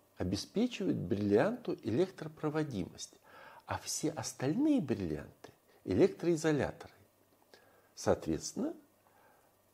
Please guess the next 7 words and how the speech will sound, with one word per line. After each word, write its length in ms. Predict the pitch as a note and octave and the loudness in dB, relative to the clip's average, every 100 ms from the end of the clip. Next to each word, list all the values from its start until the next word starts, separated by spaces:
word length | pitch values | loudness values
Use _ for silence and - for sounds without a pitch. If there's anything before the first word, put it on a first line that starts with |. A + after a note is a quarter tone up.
| _ _ - | _ _ -6
на 140 | G#2 A2+ | 2 2
основании 580 | - A#2 F#2 D#2+ D#2 | 4 4 4 4 0
этого 600 | - F#2+ - - C4 C4+ - | 4 4 4 0 -4 -4 0
можно 340 | G#2 E3 G3 | 2 4 2
определить, 680 | G3 F#3+ F#3+ F3+ A2+ D#2+ - - | -2 -2 -2 -2 -2 -2 -4 -6
это 240 | F#2+ - | -4 -4
пок-, 520 | - B2+ - - - | -2 -2 -2 -12 -14